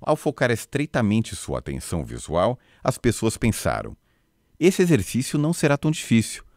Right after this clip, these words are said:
Sou capaz de chegar ao objetivo muito rapidamente. Eu acredito em mim mesmo." Essa mudança no foco visual levou a uma mudança em seu foco mental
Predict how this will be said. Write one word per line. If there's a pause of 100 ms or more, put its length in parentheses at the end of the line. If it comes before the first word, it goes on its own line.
(220)
Sou
capaz
de
chegar
ao
objetivo
muito
rapidamente. (340)
Eu
acredito
em
mim
mesmo." (1200)
Essa
mudança
no
foco
visual
levou
a
uma
mudança
em
seu
foco
mental